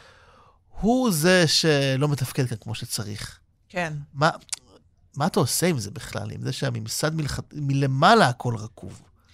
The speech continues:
Speaker 2: אז יש שאלה מעניינת ב-, שמתעסקים בה במדע המדינה עד היום. קודם כל,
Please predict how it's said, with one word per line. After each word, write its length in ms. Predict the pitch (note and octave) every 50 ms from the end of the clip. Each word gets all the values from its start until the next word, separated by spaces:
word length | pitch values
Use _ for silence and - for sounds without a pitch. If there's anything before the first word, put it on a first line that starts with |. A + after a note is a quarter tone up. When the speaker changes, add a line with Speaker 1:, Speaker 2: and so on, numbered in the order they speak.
| _ _ _ _
Speaker 2:
אז 180 | - G#3 G3+ - -
יש 280 | G#3 A3+ D#4 G#4+ - -
שאלה 320 | - G#4+ D4+ A3+ G#3+ A#3
מעניינת 560 | C4+ C#4+ A#3 F#3 F3+ G3+ A3+ B3+ C4 C4 - -
ב-, 80 | D#3+ E3 D#3+ D#3 D#3 D#3 D3+ D3+ D3+ D3+ D3+ D#3 D#3
שמתעסקים 460 | - - D#3 - - - - A#3 C4+
בה 80 | D4
במדע 300 | A#3+ G3 E3+ D#3+ E3 G3
המדינה 420 | A3+ A3 F#3+ E3+ E3+ G3 A3 A3 G3+
עד 120 | G#3 A3
היום. 300 | A#3+ F3+ F3+ G#3+ A#3 A3+ A#3
קודם 200 | - C4 C#4 D4+
כל, 140 | D4 A3+ G3+